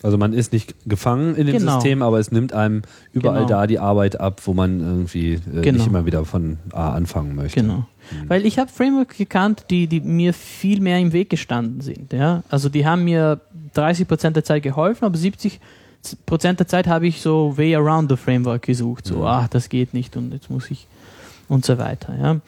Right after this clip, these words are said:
Speaker 2: Und dadurch, dass alle Klassen offen sind in Ruby, ich kann jede Methode von jeder, jeder Klasse, die vorhanden ist, überschreiben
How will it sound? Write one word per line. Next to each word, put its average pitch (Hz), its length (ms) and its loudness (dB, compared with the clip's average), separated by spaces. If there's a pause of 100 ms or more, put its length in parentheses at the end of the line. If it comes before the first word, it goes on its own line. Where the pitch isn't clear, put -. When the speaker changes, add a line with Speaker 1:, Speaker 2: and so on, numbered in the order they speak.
(260)
Speaker 2:
Und 156 180 0
dadurch, 220 260 2
dass - 180 0
alle 226 180 2
Klassen 185 420 0
offen 180 320 0
sind 120 220 -4
in 127 100 -8
Ruby, 135 260 -2
ich 135 100 -4
kann 170 180 0
jede 165 400 0
Methode 180 420 2
von 160 200 -2
jeder, 170 500 2
jeder 156 220 2
Klasse, 160 320 0
die 147 100 2
vorhanden 160 460 0
ist, 147 260 -2
überschreiben 160 760 0